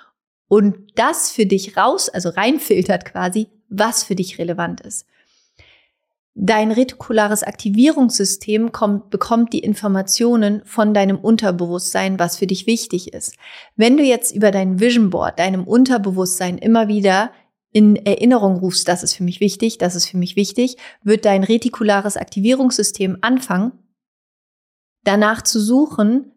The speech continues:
Wege zu finden, wie das, was für dich wichtig ist, in dein Leben kommen kann.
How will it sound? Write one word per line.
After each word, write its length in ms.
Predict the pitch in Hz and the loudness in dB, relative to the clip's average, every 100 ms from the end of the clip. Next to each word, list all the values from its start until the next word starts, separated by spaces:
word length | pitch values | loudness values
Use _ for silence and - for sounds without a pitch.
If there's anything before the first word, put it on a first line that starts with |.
| _ | _
Wege 480 | 202 226 277 294 226 | 0 2 4 2 0
zu 160 | - | -2
finden, 680 | 202 - 185 185 185 226 269 - _ | -6 -4 -2 -2 0 0 0 -6 _
wie 380 | 202 190 233 269 | 0 4 4 4
das, 320 | 196 185 - | 2 -2 0
was 180 | 190 185 | -2 0
für 140 | - | -2
dich 220 | 190 180 196 | -2 -2 -2
wichtig 380 | 226 - 190 | -2 -2 -2
ist, 220 | - 208 - - | -2 -4 -6 2
in 140 | 214 | 4
dein 160 | 220 220 | 4 4
Leben 300 | 262 240 190 | 2 2 -2
kommen 300 | - - - | -6 -10 -12
kann. 280 | - - | -12 -12